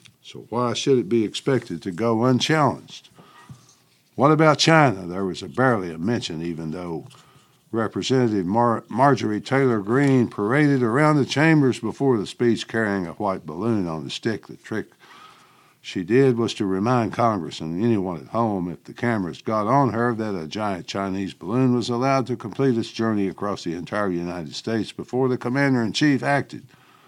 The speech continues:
"China saying,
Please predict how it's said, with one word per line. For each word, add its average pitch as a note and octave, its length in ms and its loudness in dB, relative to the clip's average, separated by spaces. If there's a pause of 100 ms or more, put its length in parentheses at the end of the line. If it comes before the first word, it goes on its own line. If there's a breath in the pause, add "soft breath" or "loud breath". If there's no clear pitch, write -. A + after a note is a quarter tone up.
(2000 soft breath)
"China D3 400 6
saying, C3 500 2